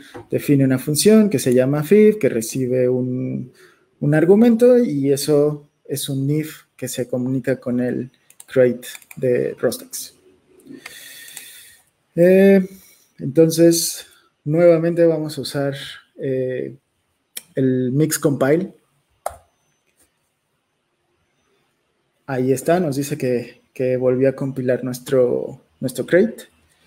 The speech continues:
Eh, vamos a volver a entrar al, a la, a la consola. Eh, y ahora voy a llamar, eh, no sé, mm, bueno,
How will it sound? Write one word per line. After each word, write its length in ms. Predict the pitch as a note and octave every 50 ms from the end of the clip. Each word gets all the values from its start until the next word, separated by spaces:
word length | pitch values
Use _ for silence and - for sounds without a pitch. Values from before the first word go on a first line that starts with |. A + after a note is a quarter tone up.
| _ _ _ _ _ _ _ _
Eh, 260 | - C#3+ C#3 C#3 C#3 C3+
vamos 360 | C#3 D#3 E3+ F3+ E3 E3+ D#3+
a 20 |
volver 280 | C#3 C3 C3+ C3+ C#3 C#3
a 20 |
entrar 280 | C#3 C3+ C3+ C3+ C#3 C#3
al, 420 | C3+ C3+ C3 B2 B2+ C3 B2 - _ _ -
a 60 | C3+
la, 560 | C3 C3 B2+ B2+ B2+ B2 - - C3 - _ _ _ _
a 60 | -
la 120 | C3 B2+ -
consola. 440 | - C#3 C#3 - G3 G#3 G#3+ A#3 - - - - _ _ _ _ _ _ _ _ _ _ _ _ _ _ _ _ _ _ _ _ _ _ _ _ _ _ _ _ _ _ _ _ _ _ _ _ _ _ - - _ _ _ _ _ _ _ _ _ _ _ _ - _ _ _ - - - _ - - - _
Eh, 840 | C#3 C3+ C3+ C3+ C3+ C3+ C3+ C3+ C3+ C3+ C3 C3 C3 C3 C3+ C#3+ - - - _ - _ _ _ _ _ _ _ _
y 360 | - G#3 G#3+ A3 A3 A3 A3 - - - _ _ _ _ _ _ _ _ _ _
ahora 300 | - D#3+ D#3 D#3+ D#3+ D#3+
voy 220 | D#3 D#3 D#3 D3+
a 60 | D3+ C#3+
llamar, 400 | C#3 C#3 C3+ C3+ C#3 C#3 C3+ C#3 C#3+ - - - - _ _
eh, 760 | - - C3 C3 B2+ B2+ B2+ C3 - - C2 C3 B2 A#2+ _ _ _
no 100 | - B2
sé, 240 | - - - B2 _ _ _ _ _ _ _ _ _ _ _ _ _
mm, 460 | C3+ C3 C3 C3 C3 B2+ B2+ B2+ B2+ B2+ B2+ - - - _ -
bueno, 200 | - - C3 C3